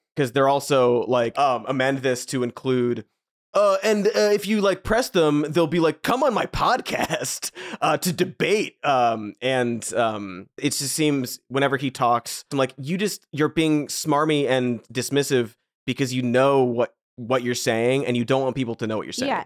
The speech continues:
Speaker 2: it's that, honestly, the first line is it all. "Never believe that anti-Semites are completely unaware of the absurdity of their replies.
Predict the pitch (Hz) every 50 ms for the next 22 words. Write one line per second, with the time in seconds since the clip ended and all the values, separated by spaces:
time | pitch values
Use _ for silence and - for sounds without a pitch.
0 | - _ - 233 247 - - - 233 202 - - _ - - 143 - _ _ _
1 | _ _ _ _ _ _ _ - 214 247 262 247 - 214 208 202 - 190 - -
2 | 226 202 190 - 208 202 202 190 175 143 131 - - _ - 202 202 180 185 165
3 | 175 160 147 143 156 175 190 196 240 226 233 247 220 202 196 208 185 180 180 -
4 | - 208 202 214 214 233 202 214 - 202 175 180 180 170 170 175 175 175 - -
5 | - 170 170 - 175 165 - - 214 220 - - 131 233 220 - 190 196 202 185
6 | 160 160 151 151 156 156 143 - - _ - - - - 151 151 143 139 - -
7 | - 185 170 160 160 151 160 156 147 - - - 147 135 139 143 139 131 131 -
8 | _ - 127 104 85 65 - - -